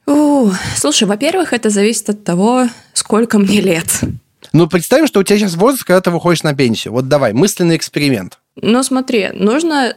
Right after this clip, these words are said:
Speaker 1: считать вводные. То есть, есть ли у меня уже к тому моменту квартира? Как я привыкла, там, питаться, что себе покупать, все вот эти вещи. Условно, тридцать тысяч в месяц, наверное, будет достаточно. Может, сорок. На меня одну, в смысле, естественно.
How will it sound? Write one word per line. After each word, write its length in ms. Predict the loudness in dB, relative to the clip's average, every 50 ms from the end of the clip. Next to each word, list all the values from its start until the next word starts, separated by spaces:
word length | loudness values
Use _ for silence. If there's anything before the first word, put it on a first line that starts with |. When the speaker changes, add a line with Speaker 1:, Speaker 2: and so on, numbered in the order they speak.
| _ _ _ _ _ _ _ _ _ -6 -4
Speaker 1:
считать 460 | -2 -2 -2 0 0 -2 -2 -2 -2
вводные. 440 | -2 0 0 -2 -2 -6 -10 -12 -12
То 140 | -8 -6 -6
есть, 220 | -6 -8 -10 -10
есть 320 | -6 -2 0 0 -2 0 -2
ли 80 | -2
у 60 | 0 2
меня 200 | 2 2 2 2
уже 140 | 0 -2
к 40 | -2 0
тому 200 | 2 4 4 6
моменту 380 | 4 4 2 2 0 -2 -4
квартира? 560 | -4 -4 -6 -4 -2 -2 -2 -2 -2 -4 -6 -8 _ _ _ _ _
Как 260 | -4 -2 -2 -2 -2 -4
я 100 | -4 -4
привыкла, 760 | 0 0 0 2 2 0 0 0 -2 0 2 2 2 0 0
там, 320 | -2 -2 -2 -2 -2 -4 -2
питаться, 560 | -2 -2 -2 0 0 0 0 0 0 -2 -2
что 220 | -2 0 -2 -2 0
себе 220 | 0 0 -2 -2
покупать, 480 | -2 -4 -4 -4 -4 -2 -2 -2 -2 -2
все 180 | -2 0 2
вот 160 | 2 2 2
эти 220 | 0 -2 0 0 2
вещи. 340 | 2 2 2 0 0 -2 0 -2
Условно, 460 | -2 0 2 2 4 4 4 2 2
тридцать 420 | 0 0 0 0 0 -2 -10 -8 -2
тысяч 440 | -2 -2 0 0 -2 -2 -2 -4 -2
в 100 | 0 2
месяц, 540 | 2 4 2 2 0 -2 -4 -2 -4 -2 -2
наверное, 1120 | 2 2 2 2 2 0 -2 0 0 2 2 2 2 0 0 -2 -2 -4 -4 -2 -2 -2
будет 400 | -2 0 0 0 0 0 -2 -2
достаточно. 580 | -2 -4 -4 -2 -2 -2 0 0 -4 -2 2 2
Может, 300 | 2 2 2 2 0 0
сорок. 340 | 0 -2 -2 -2 -2 0 0
На 80 | 2 2
меня 260 | 4 2 2 0 0
одну, 240 | 0 0 0 0 -2
в 40 | -2
смысле, 340 | -2 -4 -4 -2 -2 -2 -2
естественно. 580 | -2 -2 -6 -6 -6 -6 -4 -4 -4 -4 -6